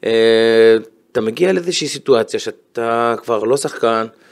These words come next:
אה, אתה נמצא בישיבות הנהלה שבעצם, אה, יצאת רק לפני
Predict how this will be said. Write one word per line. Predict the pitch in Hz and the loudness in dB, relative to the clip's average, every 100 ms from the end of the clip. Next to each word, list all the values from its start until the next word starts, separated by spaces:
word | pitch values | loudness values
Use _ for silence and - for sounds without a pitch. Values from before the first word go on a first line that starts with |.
| _ _ _ - | _ _ _ -6
אה, | 104 101 101 101 101 101 | 0 2 2 2 0 -4
אתה | 104 104 104 101 101 98 - _ _ _ _ _ _ - | -2 0 0 0 -2 -4 -8 _ _ _ _ _ _ -18
נמצא | 101 98 123 | -16 -6 -2
בישיבות | 123 117 120 120 120 | 0 0 0 0 0
הנהלה | 117 110 107 110 120 123 | -2 0 0 0 0 -2
שבעצם, | 120 107 95 104 - 110 110 | -4 -4 -2 -2 -2 -2 0
אה, | 107 107 104 101 - _ _ - _ _ _ _ - _ _ - | 0 2 0 -2 -8 _ _ -20 _ _ _ _ -20 _ _ -10
יצאת | 104 107 131 131 | -8 -4 -4 -4
רק | 117 127 - - 127 | -4 -4 -8 -12 -8
לפני | 113 127 | -6 -2